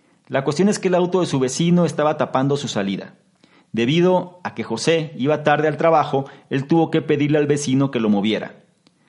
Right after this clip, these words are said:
Al escuchar esto, Paulina pregunta,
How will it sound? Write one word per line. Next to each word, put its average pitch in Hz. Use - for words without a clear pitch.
Al 123
escuchar 143
esto, 185
Paulina 120
pregunta, 131